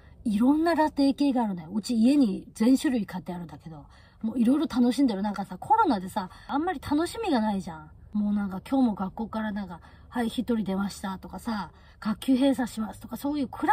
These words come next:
いニュースばっかりやん。ね。最近暗いニュースばっかりなのよ、なんか。うーん、なんか嫌なことばっかりで、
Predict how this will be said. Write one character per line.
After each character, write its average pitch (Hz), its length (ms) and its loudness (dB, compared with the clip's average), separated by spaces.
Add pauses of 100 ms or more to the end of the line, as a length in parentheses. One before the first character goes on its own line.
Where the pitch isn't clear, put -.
い - 40 -4
ニ 294 80 6
ュ - 20 4
ー 285 40 -8
ス - 120 -6
ば 196 100 -2
っ - 40 -6
か 349 140 0
り 277 100 0
や 147 80 -6
ん。 156 100 -16 (840)
ね。 240 240 0 (240)
最 330 200 -2
近 330 140 -4
暗 359 280 0
い 453 40 -4
ニ 359 80 0
ュ - 20 4
ー - 20 -8
ス - 120 -8
ば 202 100 -4
っ - 40 -12
か 359 100 0
り 359 100 2
な 202 100 0
の 190 80 -6
よ、 202 100 -6
な 202 100 -8
ん 185 40 -10
か。 190 120 -14
う - 20 -14
ー 226 40 -4
ん、 220 580 -2
な 330 80 0
ん 349 40 -6
か 262 120 4
嫌 285 260 4
な 494 80 4
こ - 140 -2
と 254 100 -2
ば 233 100 4
っ - 20 -2
か 359 160 4
り 311 100 2
で、 214 340 -4